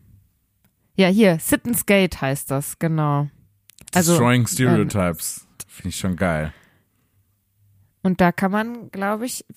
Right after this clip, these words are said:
Speaker 1: ich weiß nicht, wie das, sollen wir mal ein Video angucken vielleicht?
Speaker 2: Ja.
Speaker 1: Erste deutsche Meisterschaft im Rollstuhlskaten. Ach, das ist wie Skateboardfahren, nur halt mit dem Rollstuhl fährst du eine
Speaker 2: Mit der
Speaker 1: Halfpipe runter.
Speaker 2: Halfpipe, mega krass.
Speaker 1: Mega krass. Wow, hast du ihn gesehen? Heftig.
Speaker 2: Ja.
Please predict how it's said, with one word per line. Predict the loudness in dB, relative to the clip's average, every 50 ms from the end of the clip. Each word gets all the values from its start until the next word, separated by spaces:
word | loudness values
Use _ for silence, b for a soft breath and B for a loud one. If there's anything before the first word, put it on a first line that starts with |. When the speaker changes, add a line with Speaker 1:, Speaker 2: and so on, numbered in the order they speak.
| _ -18
Speaker 1:
ich | -16 -8 -2
weiß | -2 -2 -2 -2
nicht, | -6 -12 -12 -10
wie | -10 -10
das, | -8 -8 -10 -10 -10 -16 _ _ _ _
sollen | -6 -4 -2 0 0
wir | 0
mal | 0 0 -2
ein | -2 -2
Video | -4 -6 -6 -6 -4 -4
angucken | -4 -4 -6 -8 -10 -10 -10 -10
vielleicht? | -8 -8 -6 -4 -2 -2 -2 -2 -2 -4 -6 -8 -6 -4
Speaker 2:
Ja. | -2 -2 -2 -4 -8 -12 _ _ _ _ _ _ _ -6
Speaker 1:
Erste | -4 -4 -4 -4 -4 -2
deutsche | 0 0 0 0 -4
Meisterschaft | -4 -2 -2 -2 -2 -4 -6 -8 -6 -6 -8 -8 -6
im | -8 -8
Rollstuhlskaten. | -4 -4 -4 -4 -4 -6 -10 -12 -10 -10 -10 -10 -12 -14 -10 -8 -8 -8 -8 -8 -12 -12 -12 -12 -14 _ B B B B B B
Ach, | -2 -2 0
das | 0 -4 -4 -4 -4
ist | -6 -6 -2
wie | -2 -2
Skateboardfahren, | -2 2 2 2 2 4 2 0 0 2 2 2 2 2
nur | 2 2
halt | 2 2 2
mit | 0
dem | 0 2
Rollstuhl | 2 2 2 0 -2
fährst | 0 0 0 2 2
du |
eine | 4 4 6 6
Speaker 2:
Mit | 6 6 6
der | 6 4 4 4
Speaker 1:
Halfpipe | 4 6 6
runter. | 6 4 4 4 4 4
Speaker 2:
Halfpipe, | 6 4 4 2 2 2
mega | 2 2 2 4 2 2 0
krass. | 0 2 2 4 6 6 6 6
Speaker 1:
Mega | 4 4 4 4 4 4 6 4 4 6 4 4 4
krass. | 2 -2 -4 0 4 6 6 6 4 2 0 -2
Wow, | -4 -2 0 0 2 4 6 6 8 8 6
hast | 4 4 2 -2
du | -2
ihn | 0 2 2 2
gesehen? | 4 4 4 4 4 4
Heftig. | 4 4 4 4 4
Speaker 2:
Ja. | 4 6 4 4 2